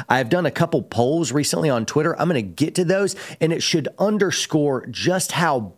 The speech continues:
bad you and I's faith has become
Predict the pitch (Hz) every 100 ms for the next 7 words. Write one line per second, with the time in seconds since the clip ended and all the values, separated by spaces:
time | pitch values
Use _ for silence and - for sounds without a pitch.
0 | - 165 180 123 85 71 - - _ _
1 | _ _ _ 123 175 185 139 156 123 101
2 | - - 190 180 - 117 98 113 - 170
3 | 160 120 107